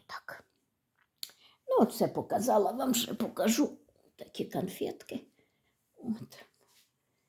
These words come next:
Мої дуже люблять. Настюша дуже любить, Сашко. Та й Янічка з Павликом люблять, але вони більше чорний шоколад. Ну, так інколи той поїдять.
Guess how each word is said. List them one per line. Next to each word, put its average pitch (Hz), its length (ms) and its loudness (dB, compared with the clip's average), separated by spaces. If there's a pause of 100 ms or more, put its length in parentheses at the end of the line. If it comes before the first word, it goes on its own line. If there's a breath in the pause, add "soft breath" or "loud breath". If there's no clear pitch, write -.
(800)
Мої 160 300 0
дуже 139 360 -8
люблять. - 500 -20
Настюша - 600 -8
дуже - 300 -10
любить, - 340 -10
Сашко. - 480 -16 (680 soft breath)
Та - 140 0
й 127 100 4
Янічка 170 480 0
з - 80 -12
Павликом 156 600 -12
люблять, 160 440 -14
але 175 180 2
вони 156 240 2
більше 139 320 -2
чорний - 360 -8
шоколад. - 560 -10
Ну, 508 120 -8
так - 300 -8
інколи 156 400 -12
той - 180 -20
поїдять. - 640 -16